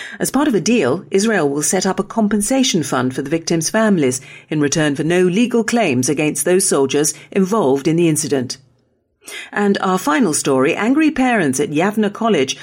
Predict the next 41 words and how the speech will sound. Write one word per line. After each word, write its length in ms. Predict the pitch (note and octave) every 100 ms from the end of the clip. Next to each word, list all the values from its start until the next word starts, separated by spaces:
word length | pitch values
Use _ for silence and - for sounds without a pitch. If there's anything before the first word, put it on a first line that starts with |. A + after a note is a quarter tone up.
| - -
have 100 | E3+
demanded 400 | E3 E3 A3+ A#3+
an 140 | A#3
apology 560 | A#3+ - - C#4+ D3+ A#2
from 200 | B2+ C#3
the 80 | C#3
chairman 440 | - E3+ G3 B3
of 180 | A#3 C#3
Radlett 380 | G#3 A3 F#3+ -
Synagogue 520 | A#3+ B3 F3+ B2+ B2 - - -
after 260 | - C3+ D3
he 140 | C#3+
complained 500 | C#3 D#3 A3 A3 E3
that 80 | B2
four 380 | - - B3 A#3+
girls 420 | A#3+ A#3 D3 B2+
from 200 | - C3
the 60 | B2+
fee-paying 540 | B2+ E3 D3+ D3+ C#3
Jewish 240 | C3 C#3 C#3
school 420 | - D#3 D#3 G3+ - - -
had 120 | G#3+
caused 280 | G#3 G3 - -
eight 140 | B3+
hundred 320 | A#3 C4 A#3+
and 100 | A3
fifty 240 | A3+ A#3 G#3+
pounds 380 | A#3 C4 F3+
of 160 | D#3+ C3+
damage 460 | G#3 A3 C#3 B2+ -
to 100 | D#3
the 80 |
shul. 500 | E3 A#3 G#3+ D3 B2+ - - - -
Alex 320 | - D3+ -
Pomerantz 520 | - G3 F3 C#3+ D#3 -
was 200 | E3 D3+
reported 440 | C#3+ B3 B3 -
to 80 | E3+
have 100 | D3
told 320 | - A3+ F#3+
congregants 560 | - G3+ E3 C3+ F#3